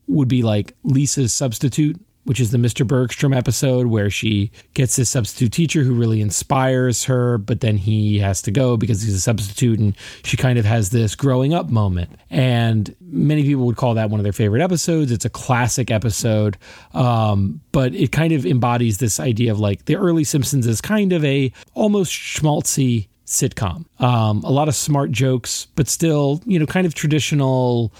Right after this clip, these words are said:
um, heartwarming kind of family sitcom stuff.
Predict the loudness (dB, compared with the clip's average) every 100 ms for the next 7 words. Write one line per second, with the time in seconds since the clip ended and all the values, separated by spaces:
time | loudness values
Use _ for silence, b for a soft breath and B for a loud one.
0 | -14 -2 0 2 2 2 0 0 -4 -8
1 | _ -6 -2 -2 0 0 2 2 2 0
2 | 0 0 0 0 0 0 -4 -4 -2 0
3 | 0 -2 -4 -6 -8 -2 -2 -2 -10